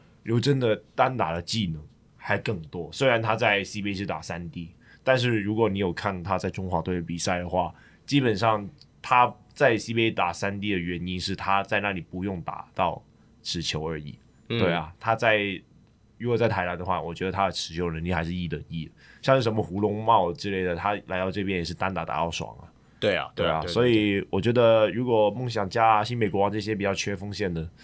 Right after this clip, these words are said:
Speaker 1: 呃，如果拿到刘铮的话，会变得蛮，蛮令人期待的。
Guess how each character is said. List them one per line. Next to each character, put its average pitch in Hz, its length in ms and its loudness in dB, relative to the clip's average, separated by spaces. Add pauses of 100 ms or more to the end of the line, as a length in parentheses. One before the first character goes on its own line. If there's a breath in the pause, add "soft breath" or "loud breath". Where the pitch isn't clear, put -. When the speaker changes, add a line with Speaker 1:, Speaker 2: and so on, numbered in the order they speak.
(360 loud breath)
Speaker 1:
呃， 82 580 0
如 95 120 -2
果 104 120 2
拿 92 240 0
到 98 240 2
刘 87 120 -2
铮 92 140 -6
的 92 80 -4
话， 92 140 0
会 90 100 0
变 87 160 -2
得 80 100 -2
蛮， 76 220 -4 (340)
蛮 92 200 -2
令 107 80 -2
人 87 80 -4
期 80 180 -8
待 82 160 -4
的。 69 100 -14